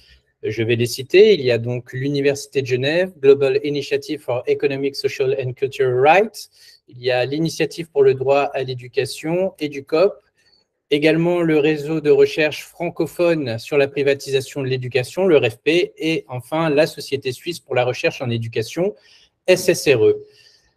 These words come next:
Et je salue et je remercie donc l'ensemble de ces partenaires d'avoir permis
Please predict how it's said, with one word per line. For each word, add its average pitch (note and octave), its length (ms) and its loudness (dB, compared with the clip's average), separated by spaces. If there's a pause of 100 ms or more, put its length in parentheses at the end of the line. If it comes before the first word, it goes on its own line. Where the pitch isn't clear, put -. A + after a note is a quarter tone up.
(140)
Et C#3 160 6
je C#3+ 160 -2
salue F#3 720 2
et D#3 80 4
je C3+ 140 0
remercie C3+ 560 -6
donc A#2 240 -8
l'ensemble C#3 400 -6
de B2 120 -4
ces C3 200 -2
partenaires C#3 600 -4
d'avoir C3 380 0
permis D3+ 540 -2